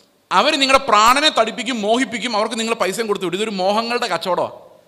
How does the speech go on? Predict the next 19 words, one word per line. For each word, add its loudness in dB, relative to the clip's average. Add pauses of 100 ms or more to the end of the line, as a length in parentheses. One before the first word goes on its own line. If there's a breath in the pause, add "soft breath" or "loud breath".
(720)
മോഹങ്ങളുടെ -4
കച്ചവടം -4
എന്ന് -6
പറഞ്ഞാൽ -4
എന്നറിയോ? -6
ഒരു -6
നിമിഷം -8 (300 soft breath)
പണ്ടത്തെ, -4
പണ്ടത്തെ -10
ഈ -4
ആൾക്ക്, -4
ഈ -8
കുറേ, -10
കുറേ -6
ആൾക്കാർ -4
തോ-, -8
തോളത്ത് -4 (260 loud breath)
ഇങ്ങനെ -8
ചെറിയ -4